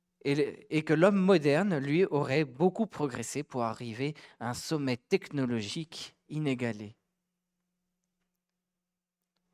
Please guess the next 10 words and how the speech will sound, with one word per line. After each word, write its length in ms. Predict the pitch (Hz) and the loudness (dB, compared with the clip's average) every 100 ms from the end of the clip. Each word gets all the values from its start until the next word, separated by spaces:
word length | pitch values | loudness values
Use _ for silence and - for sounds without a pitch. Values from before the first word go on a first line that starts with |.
| _ _ _ - | _ _ _ -8
On 40 | 117 | -4
regarde 360 | 127 147 143 - | 0 0 0 -4
presque 260 | 156 - | -6 -4
avec 300 | 123 123 - | -4 -4 -4
mépris 420 | 131 143 - 165 | -2 -2 -4 -10
ceux 140 | 160 131 | -8 -8
qui 180 | - 123 | -6 -4
nous 160 | 127 | -2
ont 80 | 127 | -2
précédés. 640 | 120 123 120 139 139 123 | -4 -8 -4 -4 -2 -6